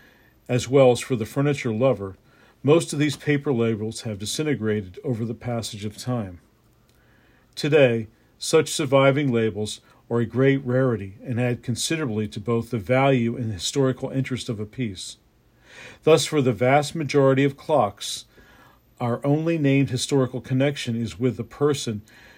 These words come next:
who we find inscribed on the dial, while case makers, invariably different artisans,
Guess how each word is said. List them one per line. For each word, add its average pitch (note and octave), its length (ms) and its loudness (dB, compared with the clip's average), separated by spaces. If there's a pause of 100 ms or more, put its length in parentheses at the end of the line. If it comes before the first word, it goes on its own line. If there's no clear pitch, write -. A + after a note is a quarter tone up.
(180)
who B2+ 140 -2
we A#2+ 140 0
find C3 360 2
inscribed A#2+ 560 -2
on A#2 120 0
the A#2+ 80 -2
dial, B2 460 -4 (760)
while C3 180 4
case - 440 -4
makers, A2+ 560 -4 (300)
invariably B2+ 680 4
different C#3+ 380 -2
artisans, A#2+ 640 -2